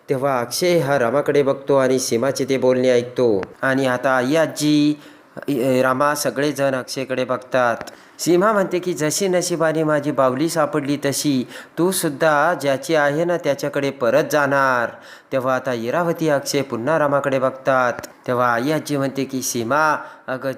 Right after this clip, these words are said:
ज्याचं नाव ज्याच्यासोबत लिहिलेलं असतं ना, ते आणि ती दोघेही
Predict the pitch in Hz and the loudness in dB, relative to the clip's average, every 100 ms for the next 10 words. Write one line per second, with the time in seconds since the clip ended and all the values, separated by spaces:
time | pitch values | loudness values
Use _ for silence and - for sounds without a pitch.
0 | - 120 123 - 175 151 147 131 127 123 | -6 -4 -4 -2 -2 0 0 0 -2 -2
1 | 139 123 - 117 120 165 160 160 131 135 | -2 -2 -2 -2 2 2 2 -2 -2 0
2 | 135 135 123 117 - 180 170 143 98 - | 0 2 0 0 2 2 4 2 -2 -8
3 | - - - _ _ - - - 160 147 | -18 -20 -20 _ _ -20 -16 -2 0 2
4 | 175 202 139 139 139 - 139 131 107 95 | 2 0 -2 -2 -4 -6 -4 -4 -4 -10
5 | - - - - 147 143 139 160 175 151 | -16 -20 -20 -6 0 0 0 0 0 2
6 | 147 165 | 2 0